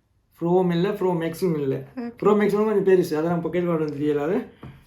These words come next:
Speaker 1: இது வந்து, இதான் என்னுடைய பழைய ஃபோன். இது வந்து iPhone டுவெல்,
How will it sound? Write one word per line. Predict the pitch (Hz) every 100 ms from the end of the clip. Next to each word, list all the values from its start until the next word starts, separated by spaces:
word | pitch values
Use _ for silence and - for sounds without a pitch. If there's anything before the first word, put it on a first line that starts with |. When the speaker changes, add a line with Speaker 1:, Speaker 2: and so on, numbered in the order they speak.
| -
Speaker 1:
இது | 190
வந்து, | 214 214 214
இதான் | 254
என்னுடைய | 226 208 180
பழைய | 180 185
ஃபோன். | 185 220 247
இது | 208
வந்து | 208 202 226 247 202 165 151 - _ -
iPhone | 185 185 196 202 196 185 175 165 160 170 165 - _ - - - - - - _ _ _ _ _ _ 214
டுவெல், | 226 202 220 -